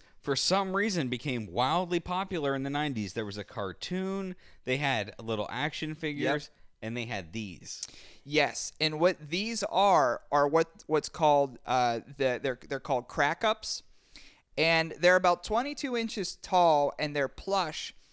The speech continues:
Speaker 2: and they're crash dummies. And this is Spin the Crash Dummy crack-up doll from Tyco from nineteen ninety-two.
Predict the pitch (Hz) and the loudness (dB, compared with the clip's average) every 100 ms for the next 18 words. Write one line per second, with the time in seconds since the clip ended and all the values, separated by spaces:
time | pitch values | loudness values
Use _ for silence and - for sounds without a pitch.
0 | _ - - 147 151 147 147 - 139 143 | _ -20 -8 -4 0 -2 -4 -8 -2 0
1 | 139 - 202 220 208 - 156 147 135 131 | 0 0 0 0 -2 0 -2 -2 -6 -6
2 | - 139 151 165 147 - - 214 220 - | -6 -6 -4 -4 -4 -6 -2 -2 -2 -2
3 | 180 175 - 160 151 143 139 - 185 170 | 0 0 -2 -2 -2 -4 -8 -4 0 0
4 | - 180 - 139 127 131 131 - - - | 0 -2 0 0 2 2 0 -6 -20 -20
5 | - 143 131 131 202 214 202 147 - 135 | -4 0 0 0 0 0 0 -2 -2 -6
6 | 147 160 165 151 147 147 - 160 139 | -4 -6 -6 -4 -4 -4 -2 0 0